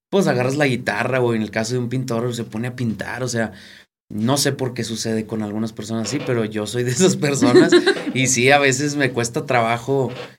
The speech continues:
Speaker 1: eh, pues, a-, de repente cumplir con ciertos compromisos al día siguiente porque, pues, a lo mejor se te ocurrió una canción y te quedaste hasta las cuatro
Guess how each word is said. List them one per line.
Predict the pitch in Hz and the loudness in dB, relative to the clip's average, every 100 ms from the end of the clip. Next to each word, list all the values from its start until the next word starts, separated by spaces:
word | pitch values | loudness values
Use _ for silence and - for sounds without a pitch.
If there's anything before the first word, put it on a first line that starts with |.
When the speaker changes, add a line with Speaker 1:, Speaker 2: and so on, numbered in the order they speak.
| _ | _
Speaker 1:
eh, | 113 113 104 98 95 92 | -2 0 0 -2 -4 -4
pues, | 113 | -4
a-, | 113 110 | -2 -2
de | 110 | -2
repente | 104 101 113 139 | -4 -4 -4 -4
cumplir | 135 123 113 120 | -4 -4 -2 -2
con | 139 | -2
ciertos | 131 123 123 | -2 -2 -4
compromisos | 143 117 110 110 131 120 | -6 -4 -2 -2 -4 -4
al | 110 | -4
día | 107 | -4
siguiente | 104 127 120 135 | -4 -4 -4 -6
porque, | 135 123 113 101 | -6 -6 -8 -10
pues, | - - _ - | -12 -20 _ -12
a | |
lo | - | -10
mejor | 113 107 123 135 | -8 -6 -4 -4
se | |
te | 165 160 | -4 -4
ocurrió | - 123 | -2 0
una | 131 160 | 0 2
canción | - 117 139 | 0 0 -2
y | |
te | 143 143 | -2 -4
quedaste | 110 110 | -4 -4
hasta | - 131 | -6 -4
las | 113 | -4
cuatro | - 117 | -4 -6